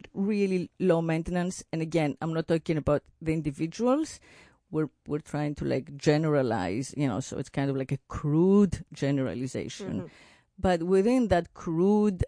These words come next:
Speaker 1: um, way of speaking, you know, women feel more and wanna discuss their feelings more and analyze more and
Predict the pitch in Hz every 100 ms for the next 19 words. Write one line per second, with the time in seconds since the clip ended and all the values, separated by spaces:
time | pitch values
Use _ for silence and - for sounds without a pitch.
0 | - 123 98 90 - - _ _ _ _
1 | - 165 147 131 - - 262 220 165 160
2 | 156 - - _ _ _ _ _ _ _
3 | _ _ - 247 214 - - 220 226 214
4 | - - 208 220 220 175 131 80 76 156
5 | - - 175 175 175 175 170 170 - 165
6 | 160 - 156 - 202 202 190 160 - -
7 | 113 76 - 139 - 151 147 151 - 185
8 | 247 269 160 107 92 147 123 - 65 -
9 | 175